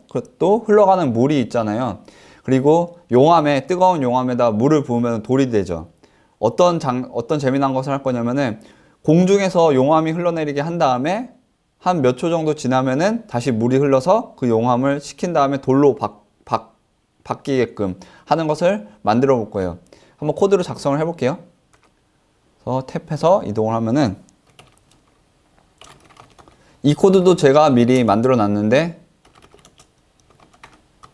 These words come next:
여기 보면 엠씨까지 동일하고 엑스 와이 제트까지 이제 갭포스로 이제 동-, 여기까지 이해되시죠? 그 다음에 뭘 할 거냐면은, 사용자가 있는 X,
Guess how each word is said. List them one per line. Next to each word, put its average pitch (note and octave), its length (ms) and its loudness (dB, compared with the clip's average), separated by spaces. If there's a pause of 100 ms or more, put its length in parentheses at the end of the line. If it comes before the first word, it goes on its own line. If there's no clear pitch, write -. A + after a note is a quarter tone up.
(800)
여기 A2 180 0
보면 C3 480 2 (680)
엠씨까지 E3+ 580 4
동일하고 D3 840 2 (360)
엑스 B2+ 240 0
와이 F3 300 4
제트까지 D#3+ 880 0
이제 A#2+ 100 -4
갭포스로 C3 800 -2
이제 G2+ 120 -6
동-, A2+ 340 -6
여기까지 A#2+ 420 -2
이해되시죠? B2+ 720 -2 (240)
그 C#3+ 100 -2
다음에 F3 240 4
뭘 C3 180 2
할 D#3 120 2
거냐면은, C#3+ 640 -2 (240)
사용자가 G3 640 2
있는 D#3+ 520 -4
X, D#3 760 -2